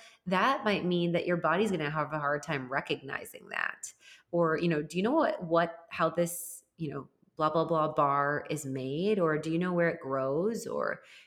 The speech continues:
"Can you identify, you know, what this ingredient looks like?" And start to ask them questions.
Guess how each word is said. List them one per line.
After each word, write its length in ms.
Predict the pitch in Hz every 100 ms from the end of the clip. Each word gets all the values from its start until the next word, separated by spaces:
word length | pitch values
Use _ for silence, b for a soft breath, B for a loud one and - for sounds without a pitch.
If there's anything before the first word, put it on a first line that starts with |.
| B
"Can 160 | - 170
you 320 | 170 180 180
identify, 1040 | - 165 160 151 165 - 156 151 147 147 147
you 120 | 156
know, 240 | 143 131 151
what 220 | - 151 151
this 140 | 156
ingredient 480 | 151 147 147 143 -
looks 280 | 135 - -
like?" 320 | 190 233 - B B B
And 80 | 190
start 140 | 208
to 120 | 208 -
ask 140 | 202
them 160 | 214 202
questions. 800 | 220 330 - - - - -